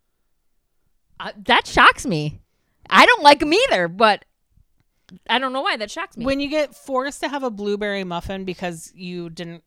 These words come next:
Speaker 2: you thought it was cranberry and it turns out to be blueberry, and then you are burping, you don't burp and you don't eat cooked fruit. So, like, you can't relate to what I'm about to say at all. But then you're burping blueberries for the rest of the morning.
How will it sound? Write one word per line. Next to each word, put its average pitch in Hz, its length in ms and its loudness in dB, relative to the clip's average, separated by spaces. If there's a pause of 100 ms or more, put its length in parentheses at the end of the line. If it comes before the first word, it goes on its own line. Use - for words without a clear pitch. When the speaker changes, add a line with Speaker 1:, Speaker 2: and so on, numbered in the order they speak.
(240)
Speaker 2:
you 185 100 -10
thought 180 200 -2
it 175 40 -4
was 170 120 -12
cranberry 170 440 -8
and 160 80 -12
it - 20 -20
turns 165 240 -12
out 151 120 -10
to - 40 -20
be 170 120 -16
blueberry, 180 800 -12 (680)
and 220 180 -4
then 214 120 0
you 214 140 -2
are 175 200 -2 (120)
burping, 226 680 -2 (380)
you 233 220 0
don't 269 220 0
burp 226 260 -2
and 214 160 -4
you 214 60 -4
don't 202 180 -2
eat 208 180 -8
cooked - 240 -6
fruit. 160 380 -12
So, 226 140 -8
like, 202 240 -4
you 226 120 -12
can't 269 360 -10 (800)
relate 208 340 -6
to - 60 -10
what 202 120 -4
I'm 180 80 -8
about 170 160 -8
to - 60 -20
say 190 140 -12
at 165 80 -10
all. 151 300 -12 (340)
But 220 140 -6
then 233 120 -4
you're 220 140 -2 (180)
burping 214 480 -2
blueberries 220 720 -8
for 220 100 -14
the 202 80 -10
rest 180 180 -8
of - 60 -20
the 180 100 -10
morning. 196 680 -10